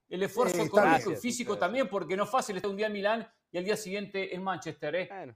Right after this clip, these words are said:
Speaker 1: Eh, hasta yo vi fotos,
Speaker 3: Cuando
Speaker 1: eh,
Speaker 3: se
Speaker 1: en
Speaker 3: es
Speaker 1: Instagram
Speaker 3: joven,
Speaker 1: de
Speaker 3: cuando se es
Speaker 1: Mauricio con
Speaker 3: joven,
Speaker 1: la
Speaker 3: todo es
Speaker 1: camiseta del
Speaker 3: posible,
Speaker 1: City.
Speaker 3: to-, todo es posible. Cuando se es joven, todo es
Speaker 1: <laughs>
Speaker 3: posible.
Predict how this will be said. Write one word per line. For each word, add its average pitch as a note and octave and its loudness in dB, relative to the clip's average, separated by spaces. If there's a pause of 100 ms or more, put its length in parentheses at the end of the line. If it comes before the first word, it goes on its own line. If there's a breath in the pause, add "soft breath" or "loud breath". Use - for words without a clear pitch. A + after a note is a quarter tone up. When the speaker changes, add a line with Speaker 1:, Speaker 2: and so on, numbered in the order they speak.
(160)
Speaker 1:
Eh, D#3 -4
hasta E3 0
yo A#3 4
vi A#3 4
fotos, A#3+ 4
Speaker 3:
Cuando F3+ 2
Speaker 1:
eh, F#3+ -2
Speaker 3:
se A3 0
Speaker 1:
en A#3 4
Speaker 3:
es G3+ 2
Speaker 1:
Instagram G#3 6
Speaker 3:
joven, F3+ 8
Speaker 1:
de E3+ -4
Speaker 3:
cuando E3 4
se E3 -2
es G#3 0
Speaker 1:
Mauricio E3+ 0
con G3+ 4
Speaker 3:
joven, F#3 4
Speaker 1:
la E3 2
Speaker 3:
todo F#3 4
es F3 4 (160)
Speaker 1:
camiseta - 4
del E3+ 2
Speaker 3:
posible, B2+ -2
Speaker 1:
City. B2+ -12
Speaker 3:
to-, D#3 0
todo D3 -4
es B2+ -8
posible. F#2+ -12 (460)
Cuando E3 -2
se A3 2
es G3+ 0
joven, D#3+ 2
todo C#3 0
es - -4
Speaker 1:
<laughs> D#3+ -6
Speaker 3:
posible. C#2 -20